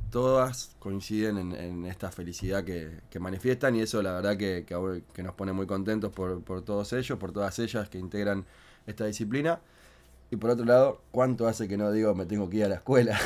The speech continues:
<laughs> La verdad que me hizo sentir un poco mal cuando dijiste que, que estaba apurada la entrevistada para poder irse a la escuela, me hizo sentir un poco viejo,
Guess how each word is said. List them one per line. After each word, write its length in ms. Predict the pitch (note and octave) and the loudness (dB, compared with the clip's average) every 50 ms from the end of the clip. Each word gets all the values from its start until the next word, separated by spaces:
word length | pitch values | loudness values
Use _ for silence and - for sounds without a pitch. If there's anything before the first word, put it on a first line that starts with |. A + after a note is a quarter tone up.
| - C3 B2+ - - - - - | 0 0 0 0 0 -2 -2 -2
<laughs> 480 | - - - - - D#3+ C3 - - - | -2 -6 -4 0 0 0 0 0 0 4
La 200 | C3+ C3 B2 A#2+ | 8 10 12 12
verdad 200 | A#2+ B2 C#3 C#3 | 12 10 10 10
que 80 | D3 D3 | 8 8
me 80 | C#3+ | 8
hizo 160 | C#3+ C3+ C3 B2 | 6 6 6 4
sentir 260 | C3+ B2 C3+ C#3 C#3+ | 4 6 6 6 6
un 80 | C3 | 6
poco 220 | B2+ C#3 B2+ C3+ C#3 | 6 4 6 6 8
mal 160 | D3 C#3+ C3 | 8 10 10
cuando 220 | A#2+ A#2 A#2+ A#2+ | 8 8 8 8
dijiste 360 | A#2+ A#2 A2+ C3 B2+ B2 A#2 G#2+ | 6 6 4 2 2 2 4 4
que, 400 | A2 G#2+ G#2 G2+ F#2+ F#2+ F#2 - | 4 4 4 4 2 2 0 -2
que 100 | - G#2+ | -4 -6
estaba 260 | G2+ - A#2 A2+ A#2 | -4 0 2 2 2
apurada 560 | A2+ G#2 G#2 A2 A2 A2+ A#2+ A#2+ A2+ A2+ G#2+ | 2 2 0 0 2 4 4 4 6 4 4
la 80 | G#2 G#2 | 4 2
entrevistada 480 | G#2 G2+ G#2+ G#2+ G2+ - A#2 A#2 A#2 G2+ | 0 -2 -2 -4 -2 0 0 0 2 2
para 240 | G#2 G2+ G2 F#2 | 0 0 -2 -2
poder 240 | F#2+ G2+ G#2 G#2+ G#2+ | -2 -2 -2 -2 -2
irse 120 | G#2 A2+ G#2+ | -2 0 0
a 40 | |
la 80 | G2+ G2+ | 0 0
escuela, 320 | G2+ - A#2 A#2 B2 A#2 | 0 2 4 6 6 6
me 80 | G#2+ G#2+ | 4 2
hizo 140 | G#2+ A2 F#2+ | 0 -2 -4
sentir 260 | F#2+ G2 G2 A2 G#2+ | -4 -4 -2 -2 0
un 80 | G#2+ F2+ | 0 0
poco 220 | G#2+ G#2 G#2 G#2 | -2 -2 0 0
viejo, 420 | G#2 A#2+ B2+ B2 - D3+ D3+ - | 2 2 2 2 0 -2 -4 -6